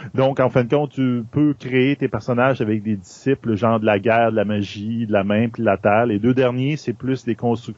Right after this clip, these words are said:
pour des, les constructions des objets ou la récolte d'objets.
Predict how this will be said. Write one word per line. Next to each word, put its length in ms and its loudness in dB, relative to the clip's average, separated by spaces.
pour 180 -2
des, 260 4
les 120 2
constructions 640 0
des 300 2
objets 560 2
ou 100 0
la 140 4
récolte 580 0
d'objets. 520 0